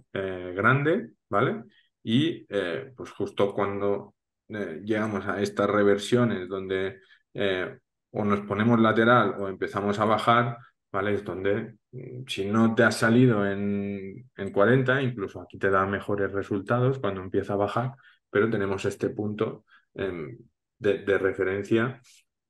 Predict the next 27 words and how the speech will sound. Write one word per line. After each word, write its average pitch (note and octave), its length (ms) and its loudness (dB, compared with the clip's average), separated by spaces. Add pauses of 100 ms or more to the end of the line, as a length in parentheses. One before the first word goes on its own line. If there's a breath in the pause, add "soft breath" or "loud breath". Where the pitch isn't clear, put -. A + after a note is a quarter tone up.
(100)
de G2+ 200 0
decir, F2+ 460 -4
eh, C2 200 -10
es - 120 -16
que - 140 -10
esto - 260 0
es, - 300 -8
se - 180 -16
está F2+ 220 0
disparando, F2 640 -4 (280)
¿vale? A2 260 -6 (240 loud breath)
Que G#2 100 0
buscaré, G#2 560 2
buscaré, G2 600 -4
esto G#2+ 260 -4
ya, G#2 320 -2 (320)
cuando A2+ 360 2
se G#2 180 -2
dispara, C3+ 580 2 (360 loud breath)
buscaré G#2 320 -2
un G#2 120 2
movimiento, G#2+ 760 0
si - 200 -8
no, G#2 520 0
si G2+ 220 -6
no G2+ 220 2
es, G#2 720 -2